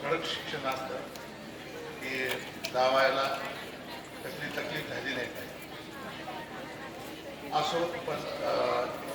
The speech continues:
खरंच श्रावण पवार सर, वटाणे दादा, मी तुम्हाला तर आग्रह करतो, जरी वयाने रिटायर झाले तुम्ही काही यायला सोडू नका.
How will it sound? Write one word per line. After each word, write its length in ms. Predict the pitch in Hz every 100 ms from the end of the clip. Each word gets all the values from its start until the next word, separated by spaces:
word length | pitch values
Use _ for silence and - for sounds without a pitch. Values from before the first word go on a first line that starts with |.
| 147
खरंच 520 | 165 180 180 - -
श्रावण 320 | - 135 135
पवार 400 | 135 135 131 135
सर, 380 | 135 131 127 127 - - - - - - - - - - - -
वटाणे 340 | 139 143 151 151
दादा, 280 | 156 156
मी 200 | 151 156
तुम्हाला 320 | 170 156 156 151 -
तर 100 | 147
आग्रह 380 | 139 143 151 156
करतो, 420 | 156 139 - 117 - - - - - - - - - -
जरी 180 | 147 151
वयाने 460 | 151 151 151 151 151
रिटायर 340 | 151 147 143
झाले 200 | 120 123
तुम्ही 320 | 135 139 139 139
काही 160 | 139 135
यायला 220 | 127 123
सोडू 320 | 123 120 117
नका. 300 | 98 - -